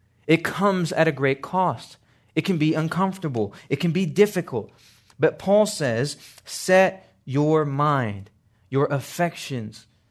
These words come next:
your very being on things that are above, not on the things that are on earth."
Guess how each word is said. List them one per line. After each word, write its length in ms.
your 180
very 420
being 680
on 200
things 420
that 140
are 200
above, 520
not 500
on 100
the 80
things 560
that 120
are 140
on 400
earth." 520